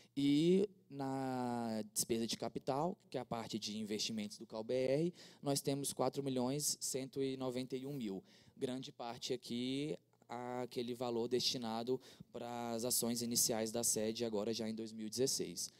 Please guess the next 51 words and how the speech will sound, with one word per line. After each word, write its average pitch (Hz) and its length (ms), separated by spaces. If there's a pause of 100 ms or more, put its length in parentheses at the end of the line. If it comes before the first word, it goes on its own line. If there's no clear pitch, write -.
(160)
A - 20
gente 117 100
totaliza, 120 360
então, 113 160
um 113 40
orçamento 107 400
de 113 60
despesa 127 520
em 139 40
quarenta 127 340
e - 20
um 127 40
milhões, 120 600 (420)
é, 107 280
quarenta 110 340
e 113 40
nove 107 220
mil, 113 240 (300)
por - 60
favor. - 240 (1200)
Pode - 440
passar. - 240 (680)
Aí, 113 280 (240)
na 117 100
mesma 131 220
forma, 117 220
a - 20
gente 113 140
colocou 117 340
um 117 60
orçado 113 460
previsto 113 500
para 110 200
esse 143 200
terceiro, 110 420 (320)
é, 95 400
trimestre 139 760 (280)
e 143 160
a 151 60
comparação 147 600
com 147 100
o 143 40
que 147 80
de 147 120
fato 127 320
foi 135 160
realizado 131 600
para 127 160
esse 131 220
mesmo 120 240
período. 104 440